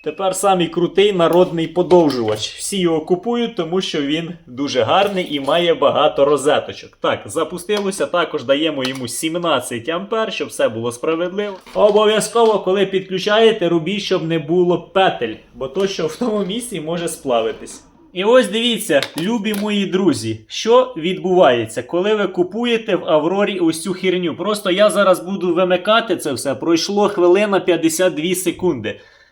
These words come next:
Звідси вже йде дим. Я не знаю, чи вам видно. Давайте,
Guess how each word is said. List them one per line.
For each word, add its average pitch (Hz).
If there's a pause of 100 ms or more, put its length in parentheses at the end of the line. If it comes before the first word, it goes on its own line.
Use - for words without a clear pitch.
(200)
Звідси 220
вже 185
йде 190
дим. 147
Я 165
не 190
знаю, 170
чи 156
вам 151
видно. 170 (800)
Давайте, 127